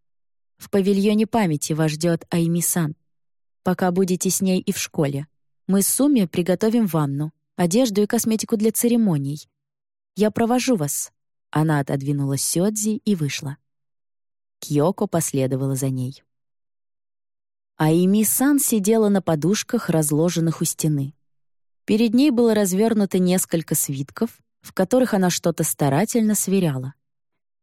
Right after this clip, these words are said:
Айми-сан была из тех придворных дам, которые всегда знают, как лучше, и на всё имеют своё мнение.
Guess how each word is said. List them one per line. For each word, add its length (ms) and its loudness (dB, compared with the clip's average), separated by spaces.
Айми-сан 840 2
была 280 2
из 180 -2
тех 240 -2
придворных 580 0
дам, 280 0
которые 440 2
всегда 420 2
знают, 340 0
как 220 -2
лучше, 480 0
и 100 2
на 120 2
всё 280 0
имеют 300 0
своё 260 0
мнение. 560 -2